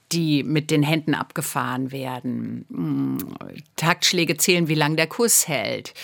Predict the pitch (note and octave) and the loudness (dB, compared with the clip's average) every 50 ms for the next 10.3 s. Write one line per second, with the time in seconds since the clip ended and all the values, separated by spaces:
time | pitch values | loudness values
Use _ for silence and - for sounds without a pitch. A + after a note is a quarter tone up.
0 | - - - - - F3 E3 - - G3 F#3 - G3 - G#3+ G#3+ D#3+ - - - | -14 -14 -16 -8 -6 -4 -2 0 0 0 2 0 0 2 2 0 0 -2 -8 -14
1 | - - - C#3+ C3+ D3 D#3+ C#3+ B2 C3+ - D#3 D#3+ D3+ - - G#3+ G#3 E3+ - | -14 -12 -12 -12 -10 -8 -8 -8 -8 -8 -6 -6 -6 -4 -2 0 0 2 2 2
2 | D#3+ - - F3+ D3+ D3+ D#3+ D#3 E3+ G#3 A3+ G#3+ D#3 D3 C3 B2+ B2+ - C3 C3 | 0 0 0 -2 -2 -2 -2 0 2 4 4 6 6 4 4 2 0 -2 -4 -4
3 | - C3+ C3 C3+ C3+ D3 F3+ F#3 G3 F#3+ - - - D3+ C#3 - - C3+ - - | -2 -2 -2 -2 0 2 2 4 4 2 0 -2 -2 -2 -2 -2 -2 -4 -2 -2
4 | A2 B2+ C3+ C#3 D3 D#3 F#3+ G#3 - - F3 D3+ D3 - C#3+ - - - - A#2+ | -2 -2 -2 0 0 2 2 0 0 0 -2 -4 -4 -6 -6 -6 -6 -6 -6 -8
5 | - - - F#3+ G3 - F3+ D#3 - - C#3 B2+ - B2 - C3+ - C#3+ C3+ B2+ | -4 0 0 0 2 0 -2 -4 -2 -4 -4 -4 -4 -6 -8 -6 -4 -4 -2 -2
6 | B2 A#2+ A#2+ - - - - - - - - - A3+ A3+ - G3+ - D3 C3+ A#2 | -2 -2 -2 -4 -8 -12 -10 -10 -12 0 4 6 6 6 6 4 2 2 -2 -4
7 | G#2+ - - - - - - - - - - - - - F3 F3 E3+ E3+ E3+ E3+ | -6 -10 -12 -16 -18 -16 -16 -14 -14 -14 -14 -4 0 2 4 4 4 4 2 2
8 | E3+ D#3 D#3 - _ _ _ - - - _ _ _ - F3+ F3 D#3 - - - | 0 -2 -4 -10 _ _ _ -20 -20 -20 _ _ _ 4 4 4 4 4 2 0
9 | A#3+ - A3+ G#3+ F#3 E3 D#3 D#3+ D3+ D3+ - - F#3+ G3+ G3 F#3+ - - E3+ E3 | 2 4 4 4 4 2 2 0 -2 -2 -2 -2 0 0 0 -2 -2 -2 -2 -2
10 | - - - - - | -2 -2 -4 -6 -8